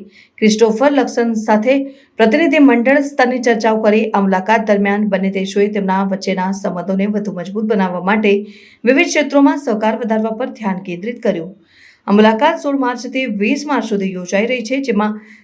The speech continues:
લક્સન ન્યૂઝીલેન્ડના પ્રધાનમંત્રીઓમાં સૌ મોટા, સૌથી મોટા પ્રત-,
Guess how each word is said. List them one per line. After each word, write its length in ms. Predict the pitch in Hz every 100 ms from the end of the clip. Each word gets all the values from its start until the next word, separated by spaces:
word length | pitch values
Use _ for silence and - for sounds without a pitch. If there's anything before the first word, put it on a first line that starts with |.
| -
લક્સન 400 | 233 269 302 359
ન્યૂઝીલેન્ડના 640 | 311 269 247 240 269 226 226
પ્રધાનમંત્રીઓમાં 1000 | 208 202 208 196 196 214 277 233 196 -
સૌ 220 | - 180 180
મોટા, 400 | 190 208 202 208 214 - _ -
સૌથી 400 | - 247 277 339
મોટા 280 | 294 220 196
પ્રત-, 320 | 190 175 202